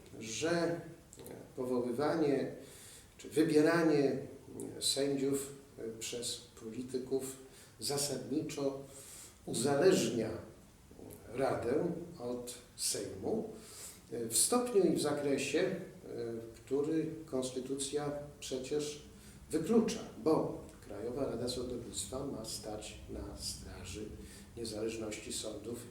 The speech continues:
i niezawisłości sędziów. I co więcej, ta jej funkcja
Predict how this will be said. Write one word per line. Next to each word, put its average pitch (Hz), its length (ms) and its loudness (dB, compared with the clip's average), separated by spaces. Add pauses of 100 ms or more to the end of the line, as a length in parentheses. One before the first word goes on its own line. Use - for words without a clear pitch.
i 113 120 -6 (500)
niezawisłości 113 720 -4
sędziów. - 280 -8 (340)
I - 60 -4
co 143 160 4
więcej, 160 500 4 (1040)
ta 175 240 6
jej 180 260 6
funkcja 214 880 8